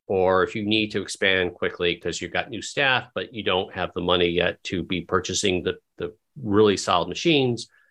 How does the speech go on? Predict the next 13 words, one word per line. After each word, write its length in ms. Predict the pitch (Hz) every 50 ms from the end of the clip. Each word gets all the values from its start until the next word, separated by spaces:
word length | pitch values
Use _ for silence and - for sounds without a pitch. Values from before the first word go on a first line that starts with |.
| _ _ _ _ -
th-, 120 | 127 123 -
it's 280 | 135 117 107 - - -
easy 280 | 185 156 147 135 147 143
enough 280 | 135 127 123 123 123 -
to 520 | - - 123 117 107 104 104 101 98 101 _ _ -
buy 120 | 113 131 135
something 340 | - 147 139 - 139 123
cheap, 340 | - - 120 107 104 104 - -
upgrade 420 | 117 117 107 - 131 127 123 123 -
later. 460 | 101 98 92 95 95 98 98 98 _ - -
And 100 | 123 131
then 160 | 131 131 123
lastly, 720 | 127 139 160 185 180 - - - 98 90 87 87 - -